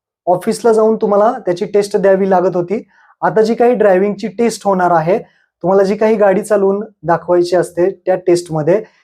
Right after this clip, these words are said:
ती टेस्ट कुठे होईल तर जे काही ड्रायव्हिंग स्कूल आहेत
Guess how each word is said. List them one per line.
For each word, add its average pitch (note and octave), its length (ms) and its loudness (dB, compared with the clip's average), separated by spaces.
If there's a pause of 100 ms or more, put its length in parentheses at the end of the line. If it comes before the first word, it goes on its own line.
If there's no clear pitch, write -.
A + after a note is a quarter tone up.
(200)
ती A#3+ 80 0
टेस्ट A#3+ 500 -2 (140)
कुठे G3 220 0
होईल A3+ 280 2 (100)
तर G3 80 -2
जे F#3 200 -4
काही G#3+ 240 -4
ड्रायव्हिंग F#3 460 0
स्कूल G#3+ 360 -2
आहेत E3 200 0